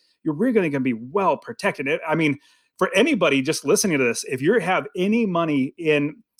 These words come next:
a four oh one K or an I R A, this sounds like a fantastic option. And on top of that,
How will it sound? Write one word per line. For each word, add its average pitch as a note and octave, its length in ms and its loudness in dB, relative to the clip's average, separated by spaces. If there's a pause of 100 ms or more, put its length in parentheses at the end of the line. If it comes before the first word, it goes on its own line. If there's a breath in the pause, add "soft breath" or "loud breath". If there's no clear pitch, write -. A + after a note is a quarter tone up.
(120)
a C3+ 120 2
four E3+ 180 4
oh D#3 60 6
one D3 120 0
K C#3 220 0
or C3+ 100 4
an C3 140 -2
I D3 120 0
R C3+ 220 4
A, B2 200 -2 (160)
this F3 140 -4
sounds D#3 220 -4
like B2+ 160 -8
a A#2 60 -8
fantastic C3 640 -8
option. C3 340 -4
And F3 80 -6
on D#3+ 120 -2
top B3 240 -4
of C#3+ 60 -8
that, A2 180 -10